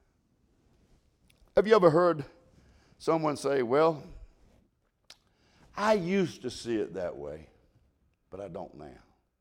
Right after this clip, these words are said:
I, I've had preachers preach hard on something for years and years.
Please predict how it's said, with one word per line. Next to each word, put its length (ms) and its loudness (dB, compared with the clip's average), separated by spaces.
I, 260 2
I've 160 -2
had 260 2
preachers 460 -2
preach 480 -2
hard 380 8
on 160 2
something 420 -2
for 140 -8
years 480 4
and 160 -4
years. 460 0